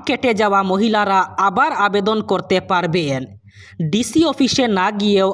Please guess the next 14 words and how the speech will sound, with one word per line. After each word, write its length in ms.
আবেদন 400
করা 280
যাবে। 380
শুধুমাত্র 600
ফর্ম 340
পূরণ 340
করে 280
সরাসরি 580
এএসএলআরএমে 960
পাঠিয়ে 440
দিলে 260
আবেদন 400
হয়ে 300
যাবে। 360